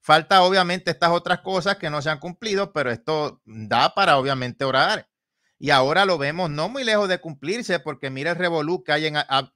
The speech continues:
ha su-, surgido en Alemania, donde en Francia, que han llevado hasta preso a manifestantes que supuestamente dicen ser pro-Palestina. Eso no es pro-Palestina, es pro ese grupo extremista, y aquí en los Estados Unidos, y aquí han sido demasiado débiles.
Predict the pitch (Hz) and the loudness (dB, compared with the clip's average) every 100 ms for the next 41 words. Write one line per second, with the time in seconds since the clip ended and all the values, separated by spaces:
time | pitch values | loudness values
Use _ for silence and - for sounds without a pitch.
0 | _ 135 139 127 160 127 - 143 127 156 | _ -6 -6 -4 -10 -10 -10 -10 -6 -4
1 | 147 135 120 170 196 202 214 _ _ _ | -2 -2 -2 -2 -2 -2 -4 _ _ _
2 | _ _ _ _ 127 160 175 165 165 139 | _ _ _ _ -8 -6 -2 -2 -2 -4
3 | 131 151 165 180 185 208 214 _ _ _ | -6 0 2 2 0 0 0 _ _ _
4 | 143 151 165 156 156 160 - 147 135 - | -4 -2 -2 0 2 0 0 0 0 0
5 | 160 175 175 160 147 135 135 - 160 208 | -2 0 0 -2 -2 -6 -10 -6 -4 -4
6 | - 143 139 - 123 131 143 139 156 156 | -4 -6 -6 -10 -12 -10 -10 -8 -8 -8
7 | 139 143 147 160 143 147 147 151 139 127 | -10 -10 -8 -10 -6 -8 -6 -8 -4 -4
8 | 107 170 196 131 123 131 123 - 135 151 | -6 -10 -6 -6 -6 -8 -8 -8 -6 -4
9 | 156 - 110 123 180 107 120 - 143 156 | -6 -8 -14 -8 -6 -6 -8 -10 -6 -4
10 | 135 127 151 - 120 135 - 139 - 139 | -4 -4 -6 -6 -8 -10 -6 -8 -6 -8
11 | 135 214 - 104 - _ _ - 139 135 | -6 -8 -8 -14 -16 _ _ -6 0 0
12 | - 247 269 214 143 139 147 143 147 135 | 0 -2 0 2 0 0 0 0 -4 -6
13 | 107 90 - 123 117 - 160 151 180 185 | -6 -10 -10 -6 -4 -2 -4 -2 -4 -4
14 | 160 135 - 139 165 127 131 196 160 98 | -4 -6 -4 -2 -2 -4 -4 -4 -6 -12